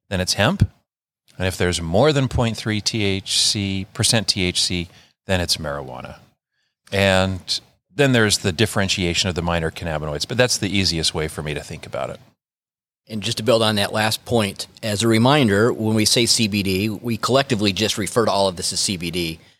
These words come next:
Speaker 2: which is a little bit of a misnomer because C B D is one cannabinoid.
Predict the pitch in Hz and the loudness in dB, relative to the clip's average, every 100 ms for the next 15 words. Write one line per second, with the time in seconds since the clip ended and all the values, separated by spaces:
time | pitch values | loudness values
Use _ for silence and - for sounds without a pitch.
0 | _ - 104 110 113 120 110 101 92 101 | _ -8 -2 0 4 4 4 0 0 -2
1 | 95 92 80 78 101 - _ _ _ - | -2 -2 -4 -6 -8 -14 _ _ _ -12
2 | 98 - 104 95 - 113 110 107 104 90 | -2 2 2 2 2 2 2 2 2 0
3 | 101 107 107 107 - 107 117 92 82 80 | 0 2 2 0 0 0 0 0 -4 -4
4 | 135 | -6